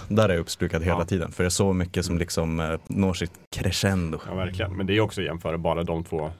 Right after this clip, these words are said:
Speaker 2: slagen, alltså när enterna kommer. Det är ju inte
Speaker 1: Mm.
Speaker 2: liksom dramatiskt ögonblick på det sättet, för det är bara ett gäng träd som kommer in och övervinner allt.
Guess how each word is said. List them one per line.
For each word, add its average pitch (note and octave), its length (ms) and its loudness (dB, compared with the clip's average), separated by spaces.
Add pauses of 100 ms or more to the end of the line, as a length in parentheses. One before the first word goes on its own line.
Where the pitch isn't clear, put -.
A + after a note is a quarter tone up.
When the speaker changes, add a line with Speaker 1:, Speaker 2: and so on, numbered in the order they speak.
(180)
Speaker 2:
slagen, G2 420 2
alltså D#2+ 220 -4
när D#2+ 320 -6
enterna G#2 400 -2
kommer. B1+ 280 -6 (200)
Det - 40 -2
är - 20 0
ju A2 140 2
inte A2 80 4
Speaker 1:
Mm. C2 120 -4
Speaker 2:
liksom E2+ 500 -8
dramatiskt F2 640 -4
ögonblick F#2+ 500 -2
på - 80 -6
det E2 100 -6
sättet, - 320 -12
för - 80 -10
det E2 60 -4
är E2 40 -4
bara E2+ 200 -2
ett D2 80 -10
gäng D#2 180 -6
träd E2 280 -4
som E2+ 120 -10
kommer E2+ 220 -4
in D2+ 160 -6
och D#2 80 -6
övervinner D#2+ 400 -6
allt. - 380 -4